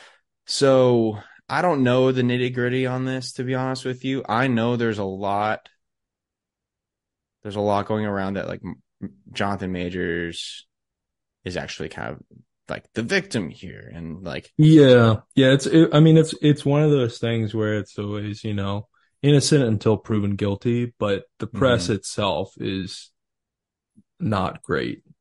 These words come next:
Speaker 2: And, uh,
Speaker 1: Yeah.
Speaker 2: I mean, it, it's not, you know, Disney is the same person who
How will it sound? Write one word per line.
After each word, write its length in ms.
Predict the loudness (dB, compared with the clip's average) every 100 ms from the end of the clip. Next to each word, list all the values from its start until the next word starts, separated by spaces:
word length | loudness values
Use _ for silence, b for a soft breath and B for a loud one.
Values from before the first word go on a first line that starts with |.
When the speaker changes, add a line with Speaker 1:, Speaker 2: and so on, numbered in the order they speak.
| _ _
Speaker 2:
And, 520 | 0 0 0 -4 -6 -10 -20 _
uh, 100 | 0
Speaker 1:
Yeah. 220 | 0 0
Speaker 2:
I 40 | 2
mean, 280 | 2 0 0
it, 280 | 0 -2 _ _ _ _ _ _ _ _
it's 240 | -2 0
not, 560 | 2 2 4 2 0 -4 -18 _ _ _ _ _ _ _ _ _ _ _ _ _ -20 -20 _ _ _ _ _ _ _ _ _ _ _
you 120 | 2
know, 140 | 2
Disney 400 | 2 2 6 6
is 160 | 6 4
the 60 | -2
same 360 | 0 0 0
person 440 | 0 -2 -2 -4 -6
who 600 | -4 -2 -2 -2 -4